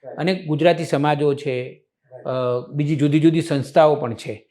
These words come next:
Speaker 1: બરાબર.
Speaker 2: તો આ જે, આ પ્રકારની નવી પરિસ્થિતિમાં જે ગુજરાતીઓ આવી ગયા છે અને અત્યારે એ લોકો મૂંઝવણ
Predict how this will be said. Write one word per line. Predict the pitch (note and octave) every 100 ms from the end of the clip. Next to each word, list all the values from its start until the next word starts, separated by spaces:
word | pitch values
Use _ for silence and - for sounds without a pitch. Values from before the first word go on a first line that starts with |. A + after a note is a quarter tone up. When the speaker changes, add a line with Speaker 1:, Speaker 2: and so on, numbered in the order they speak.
| -
Speaker 1:
બરાબર. | - -
Speaker 2:
તો | G3+ G#3 G#3 - -
આ | F3 G3+
જે, | G#3+ A3 G#3+ -
આ | E3
પ્રકારની | E3+ F#3+ G3+ G3 G3+ G3+ E3
નવી | D3+ E3+
પરિસ્થિતિમાં | F3 F3+ F3 F3+ F#3 F3+ F3
જે | F3
ગુજરાતીઓ | D#3+ E3 E3 F3
આવી | D#3 C#3+ F3+
ગયા | D3+ C3
છે | C3 C3+
અને | C3+
અત્યારે | B2+ B2 C#3+ C#3+ C#3+ C#3
એ | C#3+ C#3 C3+
લોકો | C#3 C#3+
મૂંઝવણ | C3+ C#3+ C#3 D3 E3+